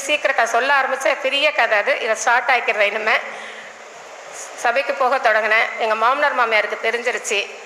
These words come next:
இவளும் மாறிட்டா, இவளும் சர்ச்சுக்கு போறான்னு. அதனால என்ன பண்ணாங்க, கும்பகோணத்துல இருந்தவங்க டிரான்ஸ்ஃபர்ல எங்களோட சேர்ந்து மெட்ராஸ்க்கு வந்துட்டாங்க. ரொம்ப நல்லவங்க தான், மாமனார் மாமியார் ரொம்ப நல்லவங்க. ஆனா அவங்க, அவங்க நிலையில நான் இருந்திருந்தா நான் கூட அப்படிதான் இருந்திருப்பேன். ஏன்னா ஒரே பையன் மதம் மாறிட்டானேன்னு அவங்களுக்கு ஒரே வருத்தம்.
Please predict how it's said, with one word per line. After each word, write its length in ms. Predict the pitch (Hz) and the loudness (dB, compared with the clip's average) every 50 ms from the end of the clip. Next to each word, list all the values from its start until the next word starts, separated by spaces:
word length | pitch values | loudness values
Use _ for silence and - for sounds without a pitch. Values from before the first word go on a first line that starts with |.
| - - | -8 -4
இவளும் 440 | 247 247 269 269 269 269 269 240 | -2 0 2 2 2 2 2 2
மாறிட்டா, 460 | 214 220 226 233 226 220 - 226 226 226 | 4 4 4 4 2 0 2 2 2 2
இவளும் 300 | 220 208 226 240 254 240 | 2 0 -2 -2 -2 0
சர்ச்சுக்கு 480 | - 214 208 - 254 - 214 - 220 | -2 -2 -2 -2 -6 -6 -2 0 2
போறான்னு. 120 | 202 208 208 | 2 2 2
அதனால 340 | 214 208 214 233 247 247 | 2 0 2 2 2 2
என்ன 140 | 240 220 240 | 4 2 2
பண்ணாங்க, 420 | 240 - 240 220 208 214 220 233 233 - | 2 2 0 2 2 2 2 0 0 -2
கும்பகோணத்துல 520 | 254 262 285 285 269 254 - - 196 190 185 | -2 -2 0 0 0 -2 0 0 2 2 2
இருந்தவங்க 400 | 196 196 185 190 202 214 220 214 - | 2 2 2 2 4 2 0 0 2
டிரான்ஸ்ஃபர்ல 560 | 220 190 202 214 220 - 233 208 196 196 220 | 2 2 2 0 0 0 0 0 2 2 2
எங்களோட 420 | 247 269 240 214 208 214 214 220 | 2 2 2 0 0 2 0 0
சேர்ந்து 360 | 214 - - 208 208 214 202 196 | 0 0 0 0 0 0 0 2
மெட்ராஸ்க்கு 300 | 202 202 202 202 - 202 | 2 2 0 0 0 -2
வந்துட்டாங்க. 440 | 180 175 175 - 180 160 165 160 - - - - - - - - - - - - - - - | -2 -2 -2 0 0 0 0 -2 -6 -8 -14 -14 -16 -16 -16 -16 -16 -14 -14 -14 -12 -4 0
ரொம்ப 280 | - - 302 330 381 | 2 2 4 4 4
நல்லவங்க 480 | 359 330 269 262 277 294 294 294 277 233 | 4 4 4 4 4 4 4 4 4 4
தான், 180 | 226 220 180 - - 196 | 4 4 2 2 0 0
மாமனார் 280 | 208 226 254 262 254 | 0 2 2 2 0
மாமியார் 260 | 254 240 247 269 277 | 0 0 2 2 2
ரொம்ப 240 | 254 254 254 269 285 | 2 0 0 0 0
நல்லவங்க. 480 | 269 240 226 226 233 226 214 240 254 269 - - - - - - | 2 2 2 2 2 0 2 0 0 0 -2 -4 -12 -12 -6 -2
ஆனா 220 | - 247 269 277 269 | 0 2 2 4 2
அவங்க, 300 | 247 262 311 339 330 320 - - - | 4 2 2 0 0 -2 -4 -4 0
அவங்க 340 | 247 254 311 349 349 339 330 | 0 2 2 2 4 4 4
நிலையில 220 | 330 339 339 339 | 4 4 2 2
நான் 260 | 320 285 277 294 302 302 | 4 4 4 4 2 2
இருந்திருந்தா 340 | 294 294 294 302 285 311 | 0 -2 -2 0 0 0
நான் 200 | 294 277 269 269 | 2 2 0 2
கூட 140 | 269 311 294 | 2 0 0
அப்படிதான் 320 | 262 262 269 262 277 262 247 | 0 0 0 0 0 2 0
இருந்திருப்பேன். 500 | 240 240 240 233 233 226 - 208 185 - | 0 -2 -2 -4 -4 -2 0 0 0 0
ஏன்னா 260 | 233 240 285 302 285 | 0 0 0 0 0
ஒரே 260 | 254 262 285 311 320 | 2 0 2 0 0
பையன் 340 | - - 262 262 269 294 285 | 0 0 0 2 2 2 2
மதம் 320 | 254 240 247 269 277 277 | 4 2 2 2 2 4
மாறிட்டானேன்னு 460 | 254 247 240 240 240 233 214 220 233 | 2 2 2 2 2 2 2 4 2
அவங்களுக்கு 320 | 254 262 247 233 220 226 208 | 2 2 2 0 0 0 0
ஒரே 160 | 214 240 247 | 0 0 0
வருத்தம். 420 | 240 208 208 214 - - 220 - | 2 0 0 0 0 -2 -2 -2